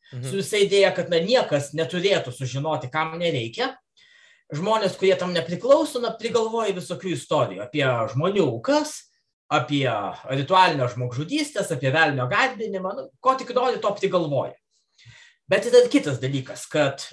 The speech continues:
Speaker 2: e, tiesiog religinės grupės, kurios siekia tapti populiaresnės, jos gali ir tiesiog aplink save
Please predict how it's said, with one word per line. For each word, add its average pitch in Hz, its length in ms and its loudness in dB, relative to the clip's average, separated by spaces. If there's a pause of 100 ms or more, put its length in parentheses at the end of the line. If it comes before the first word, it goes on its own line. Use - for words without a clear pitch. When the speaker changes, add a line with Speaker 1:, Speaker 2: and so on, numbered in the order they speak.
Speaker 2:
e, 143 300 -2 (540)
tiesiog - 500 2 (160)
religinės 165 520 -4
grupės, 247 460 -2
kurios 175 400 -2
siekia 190 320 -4
tapti 185 220 0
populiaresnės, 170 640 -2 (960)
jos 220 600 0
gali 208 380 2
ir 202 280 2
tiesiog 254 440 0 (400)
aplink 202 400 -4
save 180 320 0